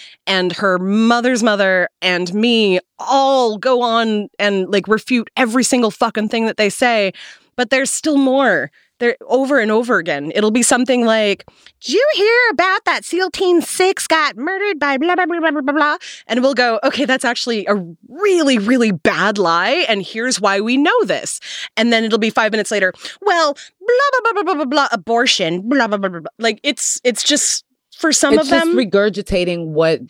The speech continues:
Speaker 2: what they hear, what
Speaker 1: Yeah.
Speaker 2: they have access to, which is unfortunately very influential and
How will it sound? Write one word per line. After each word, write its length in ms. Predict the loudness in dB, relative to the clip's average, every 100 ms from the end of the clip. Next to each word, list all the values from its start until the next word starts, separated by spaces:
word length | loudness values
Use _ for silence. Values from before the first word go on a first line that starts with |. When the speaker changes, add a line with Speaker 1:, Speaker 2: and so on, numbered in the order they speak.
| -10
Speaker 2:
what 200 | -4 -2 0
they 160 | -2 -2
hear, 300 | -2 -2 0
what 160 | 0
Speaker 1:
Yeah. 120 | 0 0
Speaker 2:
they 60 |
have 120 | 0
access 340 | -2 -4 -6 -6
to, 140 | -6 -2
which 240 | -4 -2
is 240 | -4 -6 -14 -8
unfortunately 840 | -6 -2 -2 -2 -4 -4 -4 -6 -12 -20 -20 -6
very 280 | 2 2 2
influential 560 | -6 -6 -6 -2 -4 -2
and 380 | -4 -2 -2